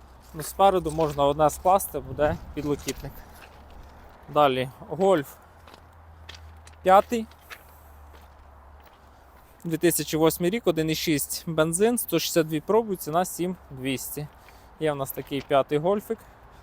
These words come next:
на легкосплавних дисках. Підігріви, клімат, штатна мультимедіа, шкіряне трьохвилкове кермо, круїз, повний електропакет,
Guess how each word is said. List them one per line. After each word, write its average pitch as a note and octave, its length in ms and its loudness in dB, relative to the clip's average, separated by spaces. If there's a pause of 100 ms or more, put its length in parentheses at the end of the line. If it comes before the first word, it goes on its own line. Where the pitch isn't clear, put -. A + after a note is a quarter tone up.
(160)
на C#3+ 120 2
легкосплавних C#3 800 2
дисках. F#3+ 440 -2 (4000)
Підігріви, E3 560 0
клімат, G3 380 -6
штатна D3+ 360 -2
мультимедіа, F#3 720 -4 (1120)
шкіряне D3 640 -2 (120)
трьохвилкове D#3 600 -2
кермо, G3 400 -2 (560)
круїз, F3+ 500 -4 (400)
повний F3 380 -2 (120)
електропакет, C#3+ 1000 2